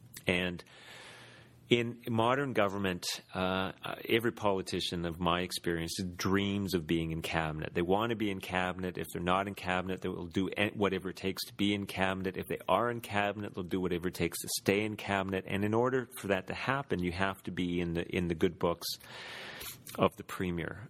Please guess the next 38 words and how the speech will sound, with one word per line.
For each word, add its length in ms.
Uh, 240
the, 100
uh, 40
the 180
premier, 800
um, 460
decides 420
who 120
all 160
the 100
deputy 460
ministers 400
are. 180
That 160
is 180
the 60
most 400
senior 220
civil 360
servant 300
in 80
every 180
department. 560
Now, 160
technically, 720
that's 300
a 40
decision 560
of 120
the 120
entire 360
cabinet, 640
but 160
the 60
way 220
things 320
have 180
evolved, 640